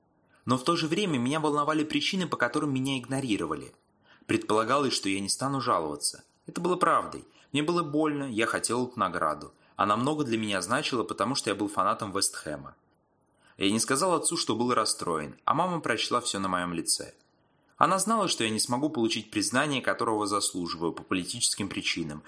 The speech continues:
из-за того, кем были мои отец и дядя. Её это очень расстраивало. Возможно, я ожидал слишком многого.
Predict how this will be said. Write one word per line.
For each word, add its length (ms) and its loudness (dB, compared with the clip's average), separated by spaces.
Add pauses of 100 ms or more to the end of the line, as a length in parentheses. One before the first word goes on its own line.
(220)
из-за 240 2
того, 300 2
кем 260 -2
были 160 0
мои 180 2
отец 380 0
и 40 -2
дядя. 440 -4 (420)
Её 240 2
это 140 2
очень 240 0
расстраивало. 760 -2 (360)
Возможно, 440 2
я 180 2
ожидал 280 0
слишком 460 -2
многого. 480 -2